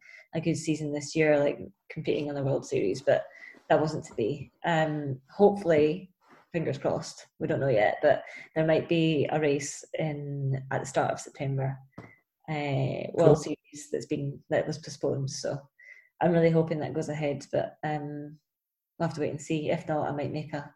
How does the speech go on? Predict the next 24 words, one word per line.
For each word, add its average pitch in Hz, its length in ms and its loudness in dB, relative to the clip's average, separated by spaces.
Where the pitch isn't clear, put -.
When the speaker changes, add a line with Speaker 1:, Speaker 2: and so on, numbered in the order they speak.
Speaker 1:
an 165 80 0
appearance 160 400 0
at - 60 -2
the 127 80 -2
British - 260 -6
Champs, 135 380 -4
the - 80 -12
five - 300 -8
K. - 180 -10
So - 140 -8
I've 156 160 -6
got 247 180 12
Speaker 2:
Oh, 170 60 12
Speaker 1:
some-, 135 100 12
Speaker 2:
wow. 143 460 12
Speaker 1:
got - 140 12
something 269 460 10
lined 226 280 12
up - 220 12
for 202 100 2
the 175 100 4
fifth 165 320 6
anyway. 151 140 6
Speaker 2:
Exciting. 160 560 10